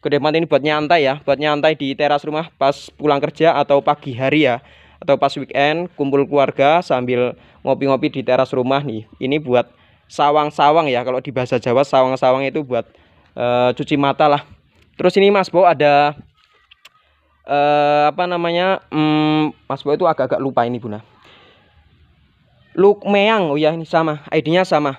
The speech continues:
I D-nya sama, cuma kualitasnya beda ya, kualit-, kualitasnya beda. Untuk Lukme yang rumpun dua ini, Bun, ini tak kasih di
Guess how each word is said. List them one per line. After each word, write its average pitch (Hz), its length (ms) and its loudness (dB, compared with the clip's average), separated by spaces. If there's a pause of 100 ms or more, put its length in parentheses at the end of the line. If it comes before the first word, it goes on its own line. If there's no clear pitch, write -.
(360)
I 156 160 2
D-nya 156 240 -2
sama, 151 240 0
cuma 180 400 -2 (300)
kualitasnya 170 560 0
beda 160 240 0
ya, 127 320 0
kualit-, 156 400 -2
kualitasnya 156 480 0
beda. 131 240 0 (240)
Untuk 196 240 2
Lukme 202 240 0
yang 196 160 2
rumpun 202 240 2
dua 160 240 0
ini, 185 160 0
Bun, 139 240 -6
ini 170 240 0
tak 160 160 0
kasih 185 240 0
di 151 240 2